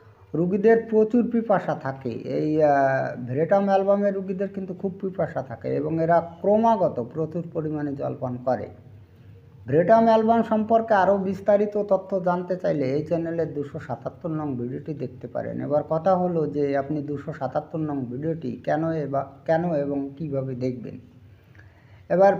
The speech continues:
প্রতিটি রেমেডিসের নামের ডান দিকে দেখুন সংখ্যা লিখে ভি লেখা হয়েছে, এখানেও লেখা রয়েছে ভেরেটাম অ্যালবাম দুশো সাতাত্তর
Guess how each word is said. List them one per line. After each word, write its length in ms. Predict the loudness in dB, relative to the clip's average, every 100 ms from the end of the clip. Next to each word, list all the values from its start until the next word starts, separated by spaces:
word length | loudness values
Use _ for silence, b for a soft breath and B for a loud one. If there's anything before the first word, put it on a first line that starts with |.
| 2
প্রতিটি 500 | 0 2 4 6 6
রেমেডিসের 840 | 8 6 4 2 2 4 4 4
নামের 460 | 2 2 4 4 6
ডান 280 | 4 4
দিকে 260 | 2 0 0
দেখুন 300 | -2 -2 -4
সংখ্যা 380 | -2 -4 -2 -2
লিখে 280 | -4 -4 -4
ভি 180 | -4
লেখা 300 | -2 -2 0 0
হয়েছে, 400 | 0 -2 -2 -2
এখানেও 400 | -4 -6 -4 -2
লেখা 320 | -4 -4 -6
রয়েছে 680 | -6 -6 -6 -4 -2 -4 -10 -12
ভেরেটাম 420 | -6 -4 0 0
অ্যালবাম 500 | 0 -4 -4 -4 -4
দুশো 300 | -6 -12 -14 -14
সাতাত্তর 520 | -12 -10 -10 -12 -16